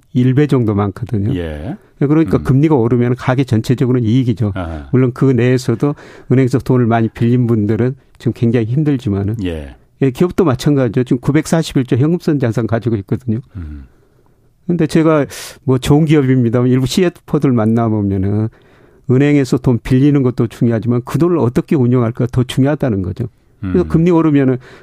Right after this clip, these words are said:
Speaker 1: 그런 현금성 자산을 가지고 있는 기업들은 더 좋죠.
Speaker 2: 예금함-, 예금하면은
Speaker 1: 이자 수-,
Speaker 2: 그러니까 이자가 더
Speaker 1: 이자가 안
Speaker 2: 많아지니까.
Speaker 1: 들어가니까. 예, 그런데
Speaker 2: 예.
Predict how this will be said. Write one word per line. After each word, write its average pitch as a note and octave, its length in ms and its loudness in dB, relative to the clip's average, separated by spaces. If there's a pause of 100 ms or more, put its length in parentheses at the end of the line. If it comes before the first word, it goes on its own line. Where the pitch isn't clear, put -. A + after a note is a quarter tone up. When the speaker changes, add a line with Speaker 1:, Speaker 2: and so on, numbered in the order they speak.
Speaker 1:
그런 D#3+ 360 0
현금성 E3+ 540 0
자산을 C3 280 0
가지고 B2 380 0
있는 C3+ 300 2
기업들은 C3+ 460 0
더 A#2 140 0
좋죠. B2+ 520 -4 (340)
Speaker 2:
예금함-, A#2 540 -2
예금하면은 C3 480 -2 (120)
Speaker 1:
이자 B2 160 2
수-, A#2 80 -2
Speaker 2:
그러니까 G#2+ 320 -4
이자가 G2+ 420 -2
더 - 120 -8
Speaker 1:
이자가 D3 360 0
안 A2+ 60 2
Speaker 2:
많아지니까. - 0 -
Speaker 1:
들어가니까. G#2 520 -2 (460)
예, C#3 80 2
그런데 E3 460 0 (220)
Speaker 2:
예. D#2+ 240 -8